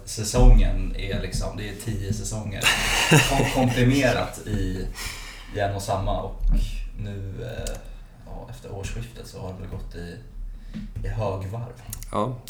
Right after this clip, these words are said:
Speaker 2: nej, det får man verkligen säga. Det <clears throat> kändes som att det var ganska lugnt, liksom, i upprinnelsen till Athletic Club-matchen och att, eh, Negreira-caset här gick lite på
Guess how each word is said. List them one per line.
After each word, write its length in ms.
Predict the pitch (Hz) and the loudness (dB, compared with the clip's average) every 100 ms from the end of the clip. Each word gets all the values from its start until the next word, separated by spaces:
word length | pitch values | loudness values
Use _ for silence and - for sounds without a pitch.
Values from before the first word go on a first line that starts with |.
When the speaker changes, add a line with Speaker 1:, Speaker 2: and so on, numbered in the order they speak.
| - | -10
Speaker 2:
nej, 120 | 101 113 | -8 -6
det 180 | 120 127 - - - | -6 -6 -10 -16 -16
får 160 | - 107 | -8 -6
man 200 | 107 - | -6 -8
verkligen 600 | - 120 110 110 104 107 - | -6 -4 -4 -4 -4 -4 -6
säga. 320 | - 101 85 82 | -4 0 0 0
Det 220 | 104 - - - - - 165 | 0 -2 -8 -18 -20 0 4
<clears throat> 460 | 160 135 - - | 6 6 4 -4
kändes 260 | - 120 107 | 2 2 2
som 100 | 113 | 0
att 60 | 107 | 2
det 40 | |
var 120 | 98 - - | 0 0 -2
ganska 260 | 113 - | -2 0
lugnt, 440 | 160 - - - - | -2 -2 -2 -8 -10
liksom, 320 | - - 95 | -8 -6 -2
i 180 | 95 - - - - - - - - | -2 -2 -8 -12 -12 -14 -14 -12 0
upprinnelsen 1200 | 120 - - - 113 127 151 165 131 101 - 78 | 0 0 -6 0 6 8 8 6 4 2 0 -2
till 320 | 87 85 55 - - | -2 -2 -4 -8 -8
Athletic 360 | - 85 - | -6 -4 -4
Club-matchen 500 | - - 76 - 76 | -4 -4 -4 -4 -6
och 220 | - - | -6 -4
att, 300 | 80 - - | 2 2 2
eh, 60 | - - - - - - - | -4 -4 -6 -8 -12 -14 -10
Negreira-caset 1000 | - 117 120 117 110 98 - 107 101 95 104 | 4 8 8 8 6 4 2 0 0 -2 -4
här 100 | 85 | -4
gick 240 | 82 - | -4 -4
lite 160 | 90 - | -6 -4
på 320 | 85 82 | -2 -2